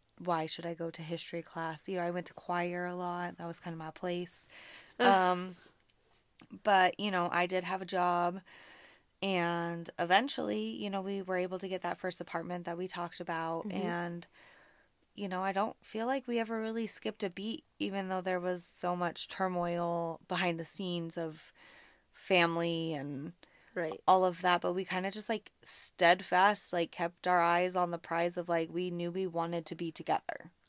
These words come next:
Speaker 2: Yep.
Speaker 1: And that was the goal, and honestly, like, sometimes I'm shocked. I'm like, "Did we really do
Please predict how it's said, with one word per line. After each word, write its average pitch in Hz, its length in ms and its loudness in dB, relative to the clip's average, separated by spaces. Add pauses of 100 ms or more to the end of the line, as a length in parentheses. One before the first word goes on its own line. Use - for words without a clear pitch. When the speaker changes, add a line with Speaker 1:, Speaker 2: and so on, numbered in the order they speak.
(160)
Speaker 2:
Yep. 170 180 -6 (580)
Speaker 1:
And 175 440 2
that 170 240 6
was 170 220 0
the 170 120 -4
goal, 185 720 4
and 180 640 0 (1500)
honestly, 277 480 4
like, 269 140 2
sometimes 240 360 0
I'm 202 140 -2
shocked. - 640 4
I'm 180 160 0
like, 170 440 -2
"Did 190 180 -6
we 311 200 2
really 233 440 0
do 208 360 2